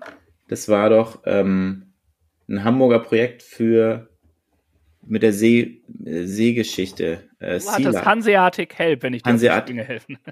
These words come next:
Speaker 1: Ja, genau, Hanseatic
Speaker 2: Ja,
Speaker 1: Help war das.
Speaker 2: Seegeschichte. <laughs>
Speaker 1: Ja.
Speaker 2: Macht's nicht wie Birk.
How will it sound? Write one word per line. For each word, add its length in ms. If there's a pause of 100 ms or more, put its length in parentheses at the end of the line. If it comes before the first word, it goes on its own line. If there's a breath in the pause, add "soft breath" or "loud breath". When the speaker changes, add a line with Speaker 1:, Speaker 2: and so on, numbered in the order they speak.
(180)
Speaker 1:
Ja, 240
genau, 260
Hanseatic 560
Speaker 2:
Ja, 60
Speaker 1:
Help 240
war 100
das. 140
Speaker 2:
Seegeschichte. 240
<laughs> 1000
Speaker 1:
Ja. 260 (560 loud breath)
Speaker 2:
Macht's 320
nicht 260
wie 120
Birk. 500